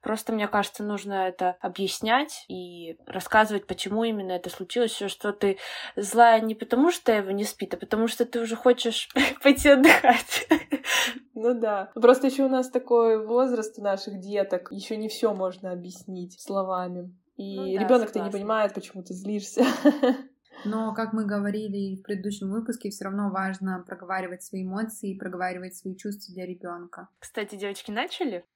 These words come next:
Speaker 3: Да, мне это самой помогает, потому что,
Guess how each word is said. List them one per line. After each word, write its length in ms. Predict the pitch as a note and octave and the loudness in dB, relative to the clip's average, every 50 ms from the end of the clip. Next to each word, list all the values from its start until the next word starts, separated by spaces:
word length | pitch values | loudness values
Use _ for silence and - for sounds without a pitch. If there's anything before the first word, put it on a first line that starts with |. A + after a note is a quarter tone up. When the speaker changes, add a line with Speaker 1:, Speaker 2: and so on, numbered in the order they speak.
| _ _ _ _ _ _ _ - | _ _ _ _ _ _ _ -6
Speaker 3:
Да, 600 | G3 F3+ G3+ F#3+ F#3+ F#3 F#3 F3+ F3+ F3 F3 - - | 0 4 6 8 8 8 8 6 6 4 2 0 4
мне 220 | F#3+ G3+ G#3+ A#3 | 6 8 8 8
это 120 | A#3+ A#3+ A3 | 8 8 6
самой 300 | A3 - A3+ A3+ A#3 G#3 | 6 6 8 8 8 8
помогает, 680 | G#3+ G3 G3 G3 F#3+ F#3+ G#3+ C#4 E4 D#4+ A#3 G3 - - - | 8 8 6 8 10 10 10 12 12 10 8 6 4 -2 -6
потому 280 | - - G3 G3 G3+ G#3 | 0 2 4 6 6 6
что, 440 | G3+ G3+ - - G3+ G3 G3 F#3+ | 6 4 2 4 4 6 6 4